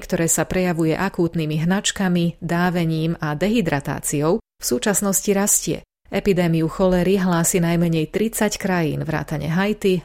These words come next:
Libanonu a Jemenu. Podľa vedúceho lekára V H O pre choleru a epidemické hnačkové ochorenia, doktora Felipe Barbozu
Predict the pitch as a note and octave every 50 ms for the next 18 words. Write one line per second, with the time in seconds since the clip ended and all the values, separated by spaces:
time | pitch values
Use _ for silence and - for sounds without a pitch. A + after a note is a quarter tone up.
0 | - F3+ F#3+ G#3 F#3 F3+ E3+ D#3+ D#3+ D#3 D#3 D#3+ D#3+ D#3+ - - F3 F3 E3+ F#3
1 | G3 F#3+ G3 F#3+ F3 D#3+ D3 - - _ _ - - - F3 D#3+ D#3 C#3+ D#3+ E3+
2 | E3+ F#3 G3 - - G3+ G#3 G#3+ G3+ F#3 F3+ - F#3 F3+ F3 F3 E3+ D#3 E3 F3
3 | F#3 F3+ F3+ E3+ D#3+ - - F3 F3 - - E3+ D#3 - - G3+ A3 A3 G3 E3
4 | D#3+ E3+ G3 - - D#3 - - G3 G3+ - G#3+ F#3 D#3+ D3+ D3 C#3+ - - -
5 | - D#3 C#3 D#3+ E3+ D#3+ E3 - - F#3+ D#3+ E3 D#3 F3+ G3+ - - F#3+ E3+ E3
6 | D#3 D#3 D#3 D#3+ F#3+ G3 F3+ E3 - - - E3 D#3+ D3+ - - F#3+ F3 E3+ E3+
7 | E3+ - D#3 D3+ D#3 E3 F3 G#3 G#3 G3 E3+ D#3 D3 D#3+ F#3 A#3